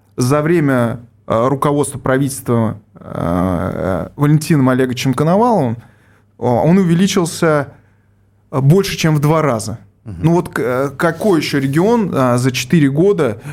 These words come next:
Speaker 1: увеличил, э, бюджет больше, чем в два раза? Доходную часть.
Speaker 2: За счёт чего это удалось сделать?
Speaker 1: Это большая работа, и это, кстати, в том числе исполнение предвыборных обещаний.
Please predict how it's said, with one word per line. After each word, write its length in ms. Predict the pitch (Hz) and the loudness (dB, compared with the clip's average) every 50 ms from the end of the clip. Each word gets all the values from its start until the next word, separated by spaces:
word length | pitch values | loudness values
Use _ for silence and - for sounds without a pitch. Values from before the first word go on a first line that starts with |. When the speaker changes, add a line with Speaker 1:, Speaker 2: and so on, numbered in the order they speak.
| - - - | -16 -14 -4
Speaker 1:
увеличил, 800 | - 131 131 135 139 151 165 180 175 - 151 135 123 120 117 120 | -2 2 2 4 4 4 2 2 2 2 0 0 2 2 0 0
э, 40 | 117 | 0
бюджет 440 | 120 127 127 127 135 151 165 156 139 | 2 0 0 2 2 2 2 2 0
больше, 320 | 131 127 143 147 135 - | 0 0 0 0 0 -2
чем 180 | - - 135 131 | -2 0 0 0
в 40 | 127 | 0
два 220 | 135 131 139 139 | 0 0 0 0
раза? 360 | 135 123 110 98 92 95 - - _ _ _ _ _ _ _ _ _ _ _ _ | 0 0 -2 -4 -6 -8 -12 -16 _ _ _ _ _ _ _ _ _ _ _ _
Доходную 520 | - 127 135 - - 160 131 127 127 123 | -2 -2 -2 0 -2 -2 0 0 0 0
часть. 420 | 123 - - 113 80 - - - - _ _ _ _ _ _ _ _ _ - | 0 0 -2 -2 -2 -4 -10 -14 -20 _ _ _ _ _ _ _ _ _ -16
Speaker 2:
За 240 | - 117 98 101 104 | -12 -8 -6 -6 -4
счёт 220 | 98 - 113 101 | -4 -6 -8 -10
чего 220 | - - 117 104 98 | -8 -6 -4 -2 -2
это 160 | 90 95 98 | -4 -4 -6
удалось 320 | 90 90 90 85 85 80 | -6 -6 -6 -6 -6 -8
сделать? 260 | 76 80 82 76 76 - - _ _ - | -8 -12 -12 -14 -14 -18 -20 _ _ -4
Speaker 1:
Это 160 | 135 - 175 | -2 0 0
большая 440 | 147 180 185 180 - - 202 190 170 | 2 2 0 0 0 0 0 2 2
работа, 380 | 156 151 156 196 226 220 - | 0 0 0 -2 -2 -2 0
и 60 | 123 | 0
это, 160 | 131 156 - - | 0 0 0 -2
кстати, 580 | - - - 170 160 156 - 139 - - - - | -4 -2 -2 -2 -2 0 -2 -4 -6 -6 -8 -12
в 60 | - | -4
том 180 | - 160 180 185 | 0 2 2 2
числе 340 | 180 180 - - 151 143 135 | 2 -2 -2 0 2 2 2
исполнение 680 | 123 127 127 131 135 135 139 151 170 180 175 165 143 | 0 -2 -2 -2 -2 0 2 2 4 4 4 4 2
предвыборных 680 | 123 127 131 131 135 139 147 143 147 139 135 131 127 - | 0 0 -2 -2 0 0 0 2 2 2 0 0 0 0
обещаний. 600 | 135 139 135 - - 139 127 117 110 110 123 | -2 -2 0 0 0 0 0 0 0 -2 -4